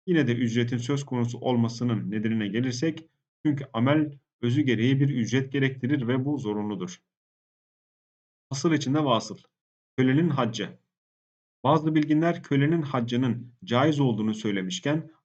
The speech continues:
bazıları azat oluncaya kadar haccın ona farz olmadığı görüşündedir.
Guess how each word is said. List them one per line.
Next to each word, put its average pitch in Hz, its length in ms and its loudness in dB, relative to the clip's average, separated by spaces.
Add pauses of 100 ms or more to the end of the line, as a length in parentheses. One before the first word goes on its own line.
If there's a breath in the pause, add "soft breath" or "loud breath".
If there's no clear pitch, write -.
bazıları 135 420 4
azat 127 320 2
oluncaya 127 440 0
kadar 113 280 -2
haccın 120 420 -2
ona 120 260 -2
farz 131 320 -2
olmadığı 120 380 2
görüşündedir. 98 720 -4